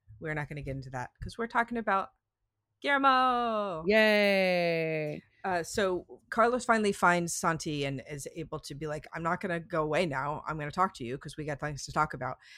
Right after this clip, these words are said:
Speaker 1: And there's a really, really cool effect where the blood is coming out of the crack in the, in Santi's skull, but because
Speaker 2: Yeah.
Speaker 1: he was underwater, it's flying out like he's underwater. It's really beautiful. And it, it really is a unique kind of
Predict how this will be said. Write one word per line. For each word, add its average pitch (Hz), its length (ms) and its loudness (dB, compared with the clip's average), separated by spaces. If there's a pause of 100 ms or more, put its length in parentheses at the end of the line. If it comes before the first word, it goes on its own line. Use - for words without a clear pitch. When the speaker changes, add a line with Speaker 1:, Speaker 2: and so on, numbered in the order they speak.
(160)
Speaker 1:
And 170 120 -2
there's 180 160 0
a 180 60 0
really, 208 320 0
really 160 240 0
cool 165 220 -4
effect 135 400 -6 (140)
where 135 480 -4 (420)
the 151 80 -8
blood 160 400 -2
is 180 140 -4
coming 160 380 -6
out 139 140 -2
of 139 200 -8
the 123 120 -8
crack - 380 -2 (140)
in 139 260 -8
the, 131 260 -12 (200)
in 147 120 -10
Santi's 143 360 -8
skull, 143 400 -6 (300)
but 156 100 -6
because 160 300 -4
Speaker 2:
Yeah. - 20 -2
Speaker 1:
he 104 200 -2
was 156 120 -6
underwater, 143 640 -4
it's - 180 -12
flying 135 380 -6
out 139 220 -6
like 135 220 -6
he's 135 140 -8
underwater. 139 560 -4 (300)
It's 254 120 -6
really 302 140 0
beautiful. 202 420 -2 (200)
And 214 140 0
it, 233 180 0
it 226 140 -2
really 226 340 0
is 196 340 -2 (440)
a 165 80 0
unique 156 680 -4
kind 147 220 -6
of 139 240 -10